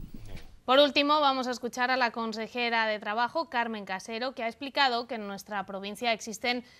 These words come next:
dieciséis empresas dedicadas al turismo activo, unas empresas que promocionan nuestro extenso patrimonio natural.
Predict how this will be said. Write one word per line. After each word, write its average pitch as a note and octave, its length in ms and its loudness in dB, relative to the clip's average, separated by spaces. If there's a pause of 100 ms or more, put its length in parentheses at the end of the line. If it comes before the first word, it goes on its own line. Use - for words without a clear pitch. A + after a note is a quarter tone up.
(100)
dieciséis A3+ 640 0
empresas C4+ 580 -2
dedicadas G#3+ 540 -2
al A3 100 -4
turismo G#3+ 320 -4
activo, G3+ 500 -4 (300)
unas A3 300 -2
empresas B3+ 640 2
que A3 180 -2
promocionan G#3+ 720 -4
nuestro G#3 520 -6
extenso E4 680 -2
patrimonio A#3+ 540 -4
natural. G#3 500 0